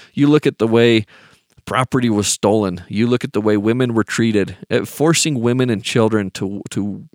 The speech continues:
walk through the snow barefoot, bleeding, their feet bleeding. You want to talk about washing feet or taking care of someone's feet.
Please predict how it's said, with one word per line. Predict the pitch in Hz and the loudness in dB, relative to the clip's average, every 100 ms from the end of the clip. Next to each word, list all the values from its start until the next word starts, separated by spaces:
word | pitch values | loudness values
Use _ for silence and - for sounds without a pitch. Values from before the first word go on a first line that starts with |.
| - | -12
walk | 107 127 131 - | -4 0 -2 -4
through | - - 135 | -12 -2 0
the | 127 | 0
snow | - - 120 117 107 | -2 -2 0 0 0
barefoot, | 95 107 101 113 120 - 104 87 - | -6 -4 0 0 0 -2 -2 -2 -6
bleeding, | 101 117 117 170 127 92 | -10 -2 0 0 0 0
their | 107 | -2
feet | - 196 185 117 | -2 -4 -4 -2
bleeding. | 123 175 131 | 0 2 0
You | 113 | -2
want | 143 160 | -2 -2
to | - | -2
talk | 165 151 | -2 0
about | 123 87 | 0 2
washing | 120 143 131 | 0 0 -4
feet | - 139 143 | -4 0 0
or | 117 | 0
taking | 127 127 120 | -2 -4 -4
care | 139 117 | 0 0
of | |
someone's | - 127 104 - | 0 -2 -4 -2
feet. | 143 135 | 0 0